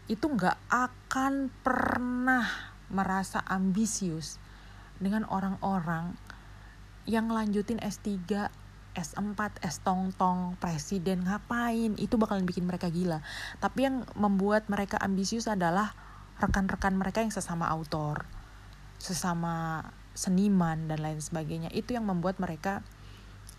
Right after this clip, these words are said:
em, yang membuat mereka khawatir, yang membuat mereka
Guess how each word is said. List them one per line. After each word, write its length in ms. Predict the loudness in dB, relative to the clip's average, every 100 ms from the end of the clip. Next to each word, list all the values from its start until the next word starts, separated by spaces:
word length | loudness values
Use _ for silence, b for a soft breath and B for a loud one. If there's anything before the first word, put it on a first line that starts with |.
| -8
em, 400 | -4 -2 -2 -4 -8 -16 -20 -20 -18 -18 -18 -16 -16 -16 -18 -12 0
yang 80 | 2
membuat 320 | 4 2 0
mereka 480 | 0 -4 -2 0 0
khawatir, 640 | 2 4 4 4 -2 -4 -8 -10 -6
yang 160 | -4
membuat 320 | -4 -4 -4
mereka 480 | -4 -4 -2 -2 -2